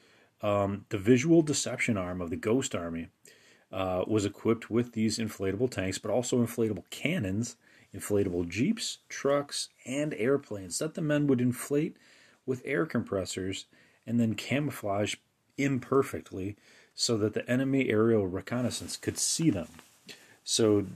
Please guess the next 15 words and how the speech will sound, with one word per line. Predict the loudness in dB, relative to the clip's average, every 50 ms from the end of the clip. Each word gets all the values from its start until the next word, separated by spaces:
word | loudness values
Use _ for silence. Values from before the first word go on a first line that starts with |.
| -16 -20 _ _
they | 2 2 2 6
would | 4 4 4 2
create | 0 4 6 8 8 8 6 4 2
dummy | 0 2 2 2 0 0 -2
airfields. | -2 -2 -2 -4 0 0 2 2 2 0 -2 -6 -10 -12 -14 -16 -16 _ _ -20 -20 -20 _ _ _ _
They | -2 2 4
would | 6 6 6 6 4
create | 0 4 6 6 6 6 4 2
fake, | -4 -4 0 0 0 0 -2 -6 -14 _ _ _ _ -16
fake | -12 2 6 6 6 6 4 0
laundry | 0 2 4 4 4 4 4 4 4 4
<laughs> |
hanging | 2 2 2 2 4 4 6 6 6
on | 6 6 6
clotheslines, | 4 2 2 6 8 8 8 8 6 2 0 0 -2 -4 -6 -6 -8 -8